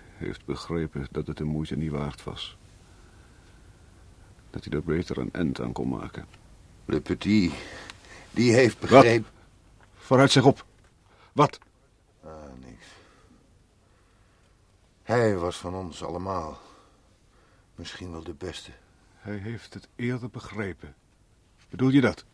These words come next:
Speaker 2: Hij heeft het eerder begrepen. Dat het allemaal niks waard was.
Speaker 1: Neem je dat kwalijk?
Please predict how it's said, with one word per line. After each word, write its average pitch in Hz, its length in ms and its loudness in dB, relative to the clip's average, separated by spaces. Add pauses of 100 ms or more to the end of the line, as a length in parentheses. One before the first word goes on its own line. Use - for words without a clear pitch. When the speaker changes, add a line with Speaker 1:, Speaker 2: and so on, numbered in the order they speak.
(400)
Speaker 2:
Hij 95 220 -8
heeft 98 380 -8
het 92 200 -12
eerder 98 420 -10
begrepen. 73 600 -16 (840)
Dat - 140 -18
het - 140 -10
allemaal 90 300 -6
niks 87 200 -12
waard 85 300 -4
was. - 300 -14 (760)
Speaker 1:
Neem 101 140 -2
je 113 60 2
dat 110 120 2
kwalijk? 101 440 0